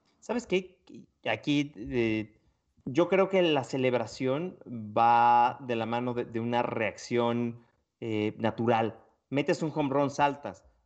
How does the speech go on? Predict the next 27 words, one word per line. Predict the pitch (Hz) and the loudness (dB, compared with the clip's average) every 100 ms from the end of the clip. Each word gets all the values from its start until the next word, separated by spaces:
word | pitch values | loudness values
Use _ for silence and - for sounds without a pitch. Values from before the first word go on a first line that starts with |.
| _ | _
Cuando | - 143 147 151 196 | -8 -6 -4 -6 -4
piensas | 196 196 208 185 | -4 -2 -4 -4
qué | - 175 | -2 -2
es | |
lo | 170 170 | -2 -2
que | 139 | 2
vas | 139 135 | 2 0
a | |
hacer | 127 127 - | -2 0 0
para | 127 117 | 0 0
demostrar | 107 104 - 127 131 | 0 -6 -2 0 0
que | 131 | -2
metiste | 107 117 120 120 | -6 -6 -8 -8
un | 117 | -8
home | 110 | -2
run, | 127 156 | -2 0
en | 123 | -2
ese | 123 | -2
momento | 123 113 117 120 | -2 -2 -2 -2
para | 110 101 | 0 0
mí | 107 | 0
no | 110 113 | -2 -4
es | - | -4
una | 110 101 | -6 -4
celebración, | 98 95 98 - 107 110 | -2 -2 -2 -2 -2 -2
es | 104 | -2
una | 117 113 101 - | 2 2 2 -2